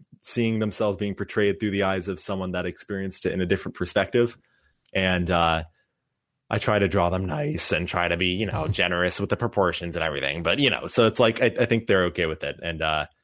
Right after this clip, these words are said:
Speaker 1: I know they're okay with it. I don't know why I'm sounding so inconfident and like a, a babbling idiot.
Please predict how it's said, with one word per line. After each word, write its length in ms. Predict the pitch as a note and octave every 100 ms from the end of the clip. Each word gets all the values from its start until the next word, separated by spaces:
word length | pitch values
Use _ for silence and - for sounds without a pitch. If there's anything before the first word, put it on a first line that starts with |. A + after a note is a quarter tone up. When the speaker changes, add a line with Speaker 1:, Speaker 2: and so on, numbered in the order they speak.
| _
Speaker 1:
I 60 | A2+
know 200 | C3+ D3+
they're 200 | B2+ G#2+
okay 200 | F#2 E2+
with 160 | D#2+ D#2
it. 80 | D#2
I 120 | C3
don't 100 | D#3
know 80 | D#3
why 140 | D3
I'm 100 | C3+
sounding 560 | B2 C3 B2 A#2+ A2+ G#2+
so 360 | - C3 A#2+ A2+
inconfident 760 | G#2 G2 A2 A2 G2 F2 E2
and 80 | F#2
like 180 | F#2+ F#2
a, 160 | E2+ -
a 140 | F2+ D#2 -
babbling 540 | G2+ G2 G2+ G#2 F#2+
idiot. 280 | G2 F2 D2